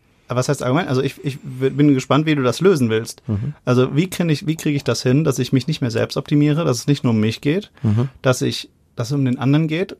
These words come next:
Speaker 2: Genau.
Speaker 1: Nächstenliebe.
Speaker 2: Ja.
Speaker 1: Aber wie, wie kriegt man das hin, ohne eben doch wieder in dieses Leistungsdenken auf der anderen Seite zu verfallen?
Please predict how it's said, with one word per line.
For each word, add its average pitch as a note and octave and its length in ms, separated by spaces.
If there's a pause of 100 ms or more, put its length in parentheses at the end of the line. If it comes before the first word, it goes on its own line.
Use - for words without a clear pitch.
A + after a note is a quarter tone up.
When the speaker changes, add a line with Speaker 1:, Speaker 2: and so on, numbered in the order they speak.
(120)
Speaker 2:
Genau. A#2+ 180
Speaker 1:
Nächstenliebe. D3+ 640 (280)
Speaker 2:
Ja. G2+ 200 (260)
Speaker 1:
Aber A#2+ 180
wie, F3+ 300
wie D3+ 160
kriegt F3 260
man D3+ 120
das B2+ 180
hin, C#3+ 380 (1400)
ohne F3 260
eben D3 220
doch D3+ 200
wieder B2+ 260
in B2+ 140
dieses A#2 220
Leistungsdenken A#2 580
auf A2 80
der C#3+ 100
anderen D3 180
Seite A#2 320 (160)
zu - 120
verfallen? A#2 460